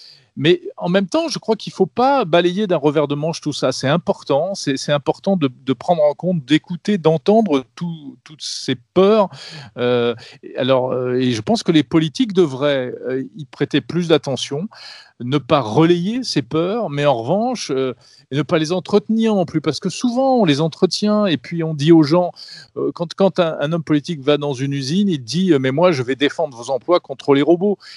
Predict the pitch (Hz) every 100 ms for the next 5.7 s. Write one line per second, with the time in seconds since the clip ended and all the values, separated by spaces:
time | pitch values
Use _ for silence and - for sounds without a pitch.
0 | - - - 139 139 143 _ - 139 202
1 | - 247 233 208 _ 135 160 165 135 156
2 | 240 175 190 269 262 247 208 233 214 208
3 | - 208 - - 170 175 170 160 160 160
4 | 151 147 156 156 143 151 147 139 151 165
5 | - 151 196 190 202 220